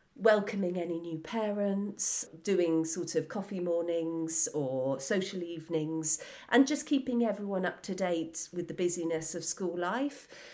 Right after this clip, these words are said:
So we were contacted early on by our two parent reps. Um, one of them, fortunately, lives in our village as well, which was really handy. But both Emily and Kate,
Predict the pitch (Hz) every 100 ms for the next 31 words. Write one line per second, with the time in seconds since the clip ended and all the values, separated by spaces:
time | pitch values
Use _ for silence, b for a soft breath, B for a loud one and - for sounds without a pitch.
0 | B B - 233 208 196 254 269 262 233
1 | 214 208 202 - - 185 180 170 175 175
2 | 151 151 151 151 143 147 147 170 151 147
3 | 160 147 143 - 233 - - - _ _
4 | _ 190 175 180 233 254 240 160 147 233
5 | 196 - 156 - 170 175 156 160 160 156
6 | 226 208 135 - - - 160 190 151 143
7 | 170 - 165 156 170 190 190 156 143 135
8 | 143 147 104 139 B B B B B 226
9 | - 233 214 202 - 208 202 180 165 160
10 | - 190 151 143 - -